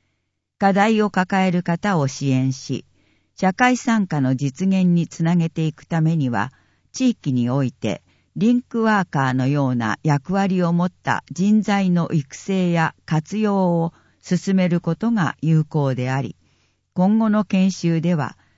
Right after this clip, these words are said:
社会的処方の考え方を取り入れた内容としていきます。その他の質問事項。教員確保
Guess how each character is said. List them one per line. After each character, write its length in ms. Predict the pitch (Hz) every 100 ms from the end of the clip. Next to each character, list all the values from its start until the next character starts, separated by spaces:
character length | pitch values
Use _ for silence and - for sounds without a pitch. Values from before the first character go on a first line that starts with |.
| _ _
社 200 | - 180
会 260 | 226 247 240
的 320 | 202 196 175
処 200 | - 156
方 240 | 170 165
の 160 | 160 156
考 360 | - 170 180
え 200 | 175 165
方 360 | 156 151 143 117
を 100 | -
取 260 | - 143 151
り 160 | 156
入 100 | 143
れ 80 | 147
た 160 | 143 135
内 300 | 139 147 147
容 180 | 139
と 160 | 135 135
し 120 | -
て 140 | - 123
い 100 | 120
き 180 | -
ま 160 | 113 127
す。 140 | - _ _ _ _ _ _ _ -
そ 160 | 208
の 140 | 220 269
他 180 | 262 262
の 120 | 143
質 280 | - - 147
問 260 | 135 127
事 160 | 117 113
項。 340 | - 95 - _ _ _ _ _ -
教 260 | 226 240
員 280 | 233 214 202
確 300 | - 147 175
保 280 | 175 170